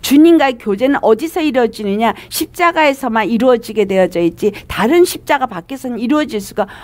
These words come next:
없는 건데 예수 십자가를 떠나서 어떻게 귀신들과 함께 하나가 돼서 평화를 누리자라고 하느냐라는 거죠. 하나님의 성전이 되어져서 주님이 우리 안에 거한다면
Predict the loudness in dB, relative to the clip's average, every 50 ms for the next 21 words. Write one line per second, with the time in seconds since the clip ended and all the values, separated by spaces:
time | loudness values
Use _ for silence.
0 | -4 0 2 4 4 4 4 4 2 2 2 0 0 0 0 -2 -2 -4 -8 -8
1 | -2 2 2 2 2 0 -4 -6 -6 -6 -6 -4 -4 -4 -2 0 0 -2 -2 -4
2 | -8 -2 -2 0 0 2 2 0 0 0 -2 -2 -2 -2 -6 -4 -2 -2 -2 -2
3 | -2 -6 -6 -6 -6 -8 -8 -6 -6 -6 -4 -2 0 0 2 2 2 0 0 0
4 | 0 -2 -2 -6 -16 _ -8 -4 -2 -2 -2 -4 -4 -2 -2 -2 -2 -4 -8 _
5 | _ -14 -6 0 2 2 2 2 2 0 -2 -2 -2 -4 -6 -6 -8 -8 -8 -4
6 | -2 0 0 0 0 0 -2 -2 0 0 0 0 0 0 0 0 0 0 -2 -2
7 | -2 -4 -6 -6 -6 -12 -18 -20 -14 -4 0 2 2 2 2 2 0 -2 -2 -4
8 | -6 -6 -8 -10 -14 -16 -18 -20 -20 -20 -20 -20 -20 -20 -20 -12 -4 -2 0 2
9 | 2 2 2 0 2 2 2 2 2 0 -2 -4 -4 -2 0 0 0 0 0 0
10 | 2 2 0 0 -4 -6 -12 -18 -20 -20 -20 -20 -18 -18 -18 -18 -18 -18 -18 -18
11 | -6 -2 0 0 0 0 -2 -4 -6 -6 -6 -8 -10 -12 -12 -14 -18 -20 -20 -14
12 | -10 -2 2 4 4 6 6 6 4 4 2 0 -2 -2 -2 0 0 0 0 0
13 | 0 0 0 -2 -4 -10 -8 -4 -2 0 0 0 -2 -4 -6 -6 -6 -6 -6 -8